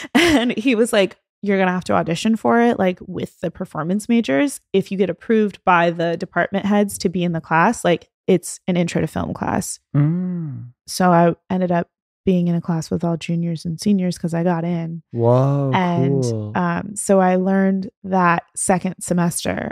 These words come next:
Speaker 1: of my freshman year. And right after that, I got discovered by my current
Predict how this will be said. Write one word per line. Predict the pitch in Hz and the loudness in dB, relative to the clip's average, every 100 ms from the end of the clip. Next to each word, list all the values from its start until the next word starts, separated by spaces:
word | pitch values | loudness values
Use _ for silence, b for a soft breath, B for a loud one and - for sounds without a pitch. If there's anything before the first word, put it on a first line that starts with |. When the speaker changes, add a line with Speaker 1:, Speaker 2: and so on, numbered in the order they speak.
| - | -4
Speaker 1:
of | 180 | -4
my | 180 | -2
freshman | - 165 - 190 | -4 -6 -2 2
year. | 262 220 190 B B B _ _ _ _ _ _ _ - | 4 4 0 B B B _ _ _ _ _ _ _ -2
And | 180 | 0
right | 180 180 | 2 2
after | 170 - | 2 0
that, | 180 170 | 0 0
I | 170 | -2
got | 185 - - _ _ - | -2 -4 -6 _ _ -8
discovered | 160 - 185 165 170 - | -6 -2 0 0 -2 -2
by | 170 | -2
my | 170 165 | -2 -4
current | 165 - 175 170 - | -6 -6 -4 -4 -6